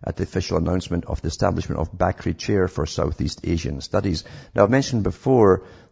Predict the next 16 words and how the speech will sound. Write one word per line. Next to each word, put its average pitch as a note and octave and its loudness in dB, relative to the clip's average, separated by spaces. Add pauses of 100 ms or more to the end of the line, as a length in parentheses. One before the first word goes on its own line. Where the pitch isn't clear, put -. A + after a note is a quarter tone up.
(120)
that - -2
the F#2 2
Royal G2+ 2
Institute G2+ -4
for F#2 0
International F2 -2
Affairs F#2+ 2
set - -4
up F2+ -2
the F#2+ -6
Council G2+ -2
on D2+ -2
Foreign F2 0
Relations E2 -2
in E2 -6
America, F#2+ 0